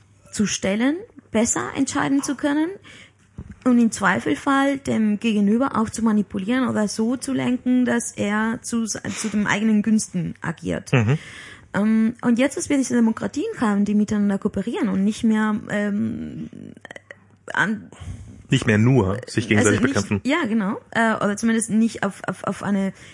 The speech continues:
Speaker 1: ähm, kriegsähnliche Ebene miteinander Krieg führen.
Speaker 2: Mhm.
Speaker 1: Ähm, dann, ähm, haben wir so eine Art von, neue Art von, ähm, Vernetzung. Einerseits, ähm,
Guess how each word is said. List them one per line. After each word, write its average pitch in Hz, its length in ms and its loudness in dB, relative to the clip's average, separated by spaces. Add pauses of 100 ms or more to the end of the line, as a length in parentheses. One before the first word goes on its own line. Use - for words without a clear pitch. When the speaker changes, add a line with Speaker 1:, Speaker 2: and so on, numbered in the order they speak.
(220)
Speaker 1:
ähm, 185 540 0
kriegsähnliche 208 880 -2
Ebene 240 300 0
miteinander 180 380 -4
Krieg - 260 -16
führen. 156 340 2
Speaker 2:
Mhm. 180 80 2 (320)
Speaker 1:
Ähm, 226 460 2 (960)
dann, 220 600 0
ähm, 214 380 -2
haben 247 240 0
wir 285 140 0
so 254 80 -6
eine 226 100 2
Art 220 120 -2
von, 240 520 2
neue 226 380 0
Art 196 280 0
von, 202 520 0 (400)
ähm, 196 320 0
Vernetzung. 185 720 -2 (100)
Einerseits, 240 760 0
ähm, 196 320 0